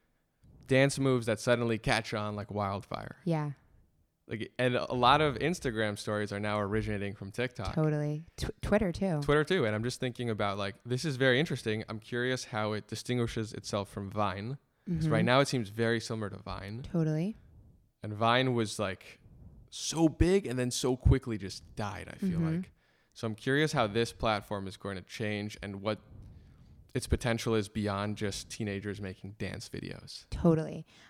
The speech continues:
Speaker 2: Um, couple things.
Speaker 1: Yes.
Speaker 2: First, I feel like it's int-, like, it, it's sort of, like, indicative of, like, your curiosity that you just said, like,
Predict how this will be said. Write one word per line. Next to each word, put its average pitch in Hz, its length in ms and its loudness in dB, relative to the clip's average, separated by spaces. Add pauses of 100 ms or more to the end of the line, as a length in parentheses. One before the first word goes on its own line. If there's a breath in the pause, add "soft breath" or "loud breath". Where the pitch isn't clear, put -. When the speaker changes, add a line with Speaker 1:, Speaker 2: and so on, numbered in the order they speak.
(120 loud breath)
Speaker 2:
Um, 170 380 2
couple - 320 -2
things. 156 380 0
Speaker 1:
Yes. - 360 -6 (240)
Speaker 2:
First, 180 580 4
I 180 80 0
feel 185 180 2
like 180 140 2
it's - 140 -6
int-, 202 240 -2
like, 175 200 0
it, - 200 -10
it's - 160 -4
sort 185 240 2
of, 202 160 2
like, 170 260 2 (460 soft breath)
indicative 175 640 0
of, 175 140 0
like, 160 180 2
your 160 80 -2
curiosity 156 840 0
that 185 120 0
you 165 140 -4
just 160 160 -6
said, 156 180 -2
like, 143 140 -2